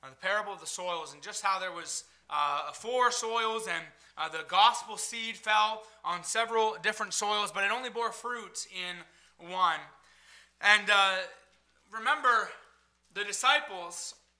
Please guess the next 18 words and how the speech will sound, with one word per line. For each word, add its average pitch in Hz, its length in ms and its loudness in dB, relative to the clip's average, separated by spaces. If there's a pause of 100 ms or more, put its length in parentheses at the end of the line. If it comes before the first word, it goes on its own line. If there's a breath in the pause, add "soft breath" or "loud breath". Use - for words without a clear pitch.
(300)
when 208 200 -6
the, 208 100 0 (160)
when 208 160 -8
the 185 60 -10
crowd 277 420 6
departed, 247 500 0
when 180 120 -4
everybody 233 400 0
left, 185 520 2
the 170 80 -12
disciples, 185 460 -6
they 214 100 -4
went 220 200 -6
to 160 100 -18
Jesus 196 300 -6
and - 80 -18
said, - 160 -10
"Hey, 196 260 -2